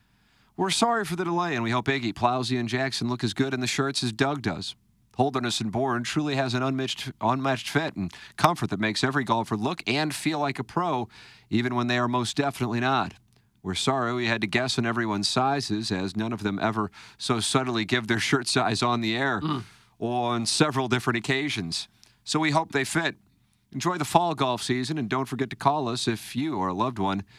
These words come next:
Speaker 1: is injured in a car accident. Not sure if you heard, but it can be a very confusing process. Yada, yada, yada, a lot of hassle, yada, yada, yada.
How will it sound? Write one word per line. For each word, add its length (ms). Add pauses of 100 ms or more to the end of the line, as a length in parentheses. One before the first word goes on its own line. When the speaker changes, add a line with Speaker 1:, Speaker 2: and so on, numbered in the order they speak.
(240)
Speaker 1:
is 180
injured 260
in 100
a 40
car 260
accident. 440 (440)
Not 180
sure 160
if 100
you 80
heard, 320
but 100
it 120
can 100
be 120
a 60
very 240
confusing 520
process. 560
Yada, 240
yada, 240
yada, 320
a 20
lot 200
of 80
hassle, 380
yada, 240
yada, 220
yada. 360